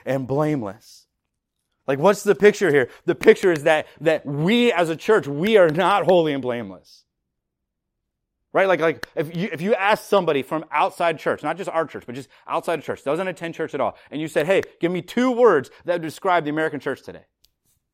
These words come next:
Just give me two words. Right? Their, their, their vocabulary probably wouldn't come up with holy and blameless, but I don't even think they would come up with those ideas. Right? The church today, like, we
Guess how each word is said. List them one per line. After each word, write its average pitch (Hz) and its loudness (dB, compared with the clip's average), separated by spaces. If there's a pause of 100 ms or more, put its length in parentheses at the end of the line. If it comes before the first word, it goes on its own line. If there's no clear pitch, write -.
(100)
Just - -20
give 214 -6
me 170 -8
two 165 -2
words. 113 -6 (260)
Right? 175 0
Their, 196 6 (140)
their, 190 4
their 151 -4
vocabulary 196 0
probably 185 0
wouldn't 185 -6
come 170 -2
up 180 2
with 156 2 (160)
holy 190 6
and 147 -4
blameless, 151 -4 (160)
but 160 0
I 185 4
don't 220 0
even 185 -6
think 175 -8
they 165 -2
would 151 -8
come 185 -4
up 175 -2
with 156 -4
those 156 -2
ideas. 139 -8 (1400)
Right? 170 -2
The 156 -4
church 220 0
today, 185 0
like, 135 -2
we 208 -2